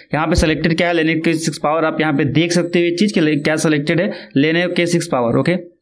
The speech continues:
यहाँ पे ये देखो आप, यहाँ पे आप देख सकते हो Linux के six power है, ओके? अभी मैं यहाँ पे डीऑथर पे बस जैसे ही click करता हूँ, मैं अगर यहाँ पे डीऑथर पे मैं click कर देता हूँ, आप यहाँ पे ये देख सकते हो,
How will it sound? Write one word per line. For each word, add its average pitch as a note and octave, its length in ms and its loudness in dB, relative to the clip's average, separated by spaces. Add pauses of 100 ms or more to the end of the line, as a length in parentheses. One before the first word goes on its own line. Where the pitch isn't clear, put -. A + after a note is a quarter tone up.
(600)
यहाँ D3+ 200 2
पे E3+ 100 0
ये D#3 120 2
देखो B2+ 240 -2
आप, A#2 200 -2 (1600)
यहाँ D3+ 120 0
पे E3+ 100 -2
आप E3 100 -2
देख E3 180 0
सकते E3+ 180 0
हो F#3 60 2
Linux E3 320 2
के E3 80 2
six G#3 320 -2 (120)
power C3+ 220 0
है, A2+ 220 -2 (840)
ओके? F#3+ 180 0 (300)
अभी D#3+ 160 0
मैं G3+ 140 2
यहाँ F#3+ 180 0
पे G3 100 2
डीऑथर F#3+ 400 2
पे F#3 140 0
बस F#3 120 0
जैसे F3 340 0
ही A3 60 0
click E3+ 280 0
करता E3 220 0
हूँ, E3+ 80 2
मैं E3+ 180 0
अगर E3 180 0
यहाँ E3+ 180 0
पे E3+ 140 0
डीऑथर D#3+ 360 0
पे E3+ 100 0
मैं E3 220 0
click E3 240 0
कर D3 100 2
देता C3+ 300 2
हूँ, E3+ 220 2 (260)
आप C#3 120 0
यहाँ D3+ 140 2
पे D3+ 120 2
ये D#3 120 2
देख D#3 180 2
सकते D3 340 0
हो, G3+ 200 0